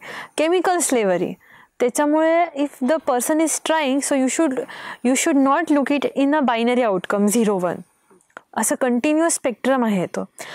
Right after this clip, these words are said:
म्हणून जी कंडिशनच relapsing आहे, ज्याचे relapse रेट्सच एवढे हाय आहेत, तर त्याच्यामध्ये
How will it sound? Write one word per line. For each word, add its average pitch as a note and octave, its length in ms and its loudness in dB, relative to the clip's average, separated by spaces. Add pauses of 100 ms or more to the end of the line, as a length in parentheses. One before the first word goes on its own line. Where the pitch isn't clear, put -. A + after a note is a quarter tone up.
(300)
म्हणून B3 520 2
जी C4 100 0
कंडिशनच B3+ 720 0
relapsing C4 560 0
आहे, G3 320 0 (720)
ज्याचे A#3+ 420 2
relapse B3+ 460 0
रेट्सच C#4+ 400 0
एवढे C4+ 220 2
हाय A3 220 0
आहेत, F3+ 340 -2 (720)
तर C#4+ 60 4 (160)
त्याच्यामध्ये C#4+ 800 2